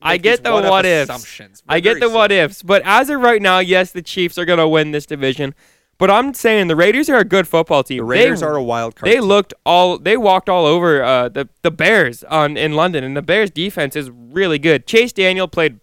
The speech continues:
Speaker 1: bad in this game, and he did not help his defense at all, but the Raiders offense looked good, and Derek Carr looks really good.
Speaker 2: The Raiders have had back-to-back wins in really
Speaker 1: And I,
Speaker 2: strange
Speaker 1: I don't like
Speaker 2: spots.
Speaker 1: saying that as a Chargers fan who just, oh, I don't wanna
Speaker 2: Chargers
Speaker 1: talk
Speaker 2: have
Speaker 1: about
Speaker 2: been
Speaker 1: it.
Speaker 2: one of the most o-, or, um,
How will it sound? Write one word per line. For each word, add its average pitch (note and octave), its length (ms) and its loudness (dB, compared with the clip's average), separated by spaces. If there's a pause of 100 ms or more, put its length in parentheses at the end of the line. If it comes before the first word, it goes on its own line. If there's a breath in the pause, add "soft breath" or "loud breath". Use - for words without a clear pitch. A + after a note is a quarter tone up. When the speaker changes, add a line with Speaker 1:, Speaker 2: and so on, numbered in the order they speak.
Speaker 1:
bad C#3+ 260 -2
in D#3 60 -8
this D#3+ 140 -8
game, E3+ 280 -4 (280 soft breath)
and C#3 140 -6
he C#3 80 -8
did D#3+ 220 -4
not D#3 160 0
help D#3 180 -2
his C#3 140 -6
defense C#3+ 360 -6
at C#3 60 -6
all, C3 180 -2
but C#3+ 220 -4 (920)
the D3 140 -6
Raiders G3 380 0
offense D3 460 0
looked C#3+ 220 -8
good, D3 200 2
and A#2+ 140 -12
Derek C4 280 2
Carr E3+ 280 0
looks C#3+ 200 -2
really C3 400 -4
good. A#2 320 -6
Speaker 2:
The A2 80 -20
Raiders C#3 300 -6
have C#3+ 100 -12
had C#3 200 -6
back-to-back C3 520 -8
wins A#2+ 460 -12
in A2 240 -20
really B2+ 260 -10 (100)
Speaker 1:
And D#3 100 -6
I, G#3 80 -2
Speaker 2:
strange B2 260 -8
Speaker 1:
I C#3+ 80 -2
don't C#4 160 -2
like B3 140 2
Speaker 2:
spots. - 100 -10
Speaker 1:
saying G#3+ 260 0
that A#2+ 160 -4
as A#2+ 60 -8
a B2+ 60 -10
Chargers E3+ 400 -4
fan B2+ 260 -4
who A#2+ 100 -16
just, C#3 200 -10 (240)
oh, - 40 -20
I - 260 -20
don't - 40 -20
wanna - 120 -20
Speaker 2:
Chargers F3 440 -6
Speaker 1:
talk E3+ 60 -4
Speaker 2:
have E3 100 -2
Speaker 1:
about B2+ 40 -10
Speaker 2:
been D3 220 -4
Speaker 1:
it. - 40 -8
Speaker 2:
one C#3 100 -8
of C#3 60 -10
the C3 60 -10
most C3 300 -8
o-, C3+ 200 -6
or, C3 240 -4
um, A2+ 440 -6